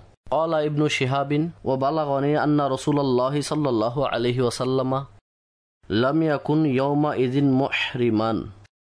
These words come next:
এটা ওই হাদিস শরীফ যা হযরত আনাস বিন মালিক রাদিয়াল্লাহু তাআলা আনহু বর্ণনা করেছেন যে রাসূলুল্লাহ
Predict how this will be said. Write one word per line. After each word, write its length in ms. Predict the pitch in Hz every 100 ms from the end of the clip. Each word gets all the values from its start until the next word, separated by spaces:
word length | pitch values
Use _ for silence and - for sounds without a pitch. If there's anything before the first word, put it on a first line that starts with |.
| _ _ _ _ _ _ _ _ _
এটা 160 | 139 160
ওই 140 | 170
হাদিস 260 | 151 147 170
শরীফ 240 | 127 120
যা 140 | 120 113
হযরত 280 | 120 123 123
আনাস 280 | 110 117
বিন 100 | 127
মালিক 380 | 110 104 113 -
রাদিয়াল্লাহু 400 | 101 107 117 117
তাআলা 220 | 113 104
আনহু 220 | 107 110 107
বর্ণনা 260 | 107 120
করেছেন 440 | - 110 113 131 113
যে 160 | 90
রাসূলুল্লাহ 680 | 95 - 147 123 101 101